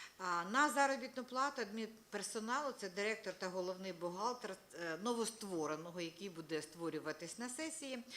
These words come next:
Центру надання соціальних послуг. Це листопад-грудень, вісімдесят дев'ять і сім десятих тисячі гривень.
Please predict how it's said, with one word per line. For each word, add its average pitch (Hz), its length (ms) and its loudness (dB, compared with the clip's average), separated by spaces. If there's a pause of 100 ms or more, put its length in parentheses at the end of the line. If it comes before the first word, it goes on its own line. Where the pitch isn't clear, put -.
(240)
Центру 285 340 2
надання 208 420 0
соціальних 208 640 0
послуг. 131 560 -8 (140)
Це 185 100 -2
листопад-грудень, 214 920 -2 (340)
вісімдесят 220 640 -2
дев'ять 254 340 -2
і 175 40 -8
сім 220 200 -4
десятих 190 460 -4
тисячі 170 460 -4
гривень. 120 420 -8